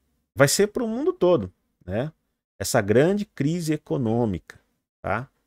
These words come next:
Uma grande crise econômica, não vai ser fácil, é, vamos ver aí muitos problemas,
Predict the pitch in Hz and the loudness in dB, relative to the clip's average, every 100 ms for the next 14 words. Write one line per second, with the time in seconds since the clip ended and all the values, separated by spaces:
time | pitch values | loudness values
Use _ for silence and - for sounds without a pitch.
0 | _ 87 87 123 180 - 139 139 135 - | _ -8 -2 -2 -2 -4 -2 -2 -2 -4
1 | 95 87 101 127 143 151 151 _ _ _ | -4 -2 -2 -2 -4 -6 -8 _ _ _
2 | _ _ - 110 175 160 135 - 110 - | _ _ -2 2 4 2 2 -2 -4 -6
3 | 92 98 110 - 151 156 _ _ _ _ | -4 -4 -6 -8 -10 -10 _ _ _ _
4 | _ _ 90 90 92 87 85 - - 123 | _ _ -4 -2 -2 -2 -4 -6 -4 -2
5 | 123 127 127 110 147 208 - 113 95 113 | 2 2 4 2 0 -2 -2 -2 2 2
6 | 123 127 - | 0 -4 -8